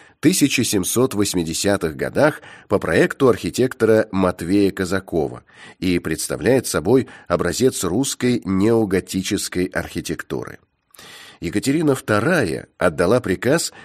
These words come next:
на строительство дворца в связи с успешным завершением русско-турецкой войны тысяча семьсот шестьдесят восьмого, тысяча семьсот семьдесят четвертого годов.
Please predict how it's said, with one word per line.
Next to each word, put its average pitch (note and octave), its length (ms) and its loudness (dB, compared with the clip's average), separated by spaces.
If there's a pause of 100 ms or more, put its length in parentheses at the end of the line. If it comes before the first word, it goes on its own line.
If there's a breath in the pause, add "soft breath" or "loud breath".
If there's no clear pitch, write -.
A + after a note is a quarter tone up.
на A2 120 4
строительство F#2+ 720 0
дворца A#2+ 680 0
в - 80 -10
связи F#2+ 420 -2
с F3 140 -4
успешным C3+ 640 0
завершением A2+ 800 2
русско-турецкой E2+ 920 -2
войны C#2+ 460 -4 (300 soft breath)
тысяча G2+ 360 -2
семьсот F#2 500 0
шестьдесят D#2+ 600 -4
восьмого, A2+ 600 0 (260 loud breath)
тысяча D3+ 400 0
семьсот A2+ 500 0
семьдесят A2 540 -2
четвертого F2+ 580 -4
годов. D2+ 540 -8